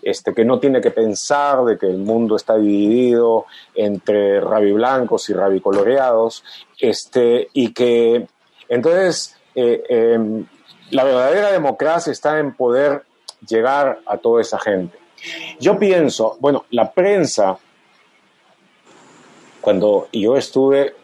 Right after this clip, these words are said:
eh, eh, tenía muy buen tiraje y,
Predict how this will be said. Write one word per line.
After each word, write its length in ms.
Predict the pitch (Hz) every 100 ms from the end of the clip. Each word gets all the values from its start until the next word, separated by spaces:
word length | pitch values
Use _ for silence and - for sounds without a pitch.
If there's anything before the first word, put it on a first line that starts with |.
| -
eh, 260 | 98 101 -
eh, 360 | 107 104 92 - _ _ _ _ _ _
tenía 460 | - 98 123 120 92 -
muy 340 | 101 101 117 135
buen 280 | 123 127 113
tiraje 720 | 117 113 120 110 123 143 - _ _ _ - - _ _ _ _ _
y, 160 | 85